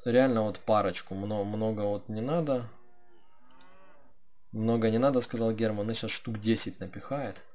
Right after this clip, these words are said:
Как всегда. Ну, поля, если честно, поля люблю. Я люблю поля, я люблю пшеницу, хлеб, особенно как это здесь производится. Это очень красиво всё показано, мне это нравится. Вот, вот честно вот скажу, поэтому вот лю-, люблю я это, эти вот все моменты,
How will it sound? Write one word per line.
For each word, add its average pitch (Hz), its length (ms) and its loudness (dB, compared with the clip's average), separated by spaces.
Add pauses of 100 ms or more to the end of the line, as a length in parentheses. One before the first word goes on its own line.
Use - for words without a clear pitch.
(420)
Как - 160 -6
всегда. 107 280 0
Ну, 147 160 4
поля, 151 420 10
если 123 260 -2
честно, 147 340 4
поля 127 320 8
люблю. 110 420 0 (160)
Я 113 120 2
люблю 104 300 0
поля, 147 400 6
я 113 60 4
люблю 107 320 -2
пшеницу, 131 520 -2
хлеб, 127 320 2
особенно 101 420 -2
как 101 220 -2
это 101 160 -2
здесь 101 200 -4
производится. 107 600 0
Это 110 140 0
очень 107 360 2
красиво 98 440 0
всё 101 180 -4
показано, 117 460 4
мне 107 140 2
это 120 160 4
нравится. 98 500 0 (460)
Вот, 95 120 -4 (200)
вот 95 200 -4
честно 98 360 -2
вот - 120 -10
скажу, 110 360 -6
поэтому 101 380 -2
вот 98 280 -8
лю-, 107 200 -6
люблю 113 340 2
я 95 140 0
это, - 180 -10 (160)
эти 104 220 -10
вот 95 140 -4
все 98 160 -4
моменты, 120 560 4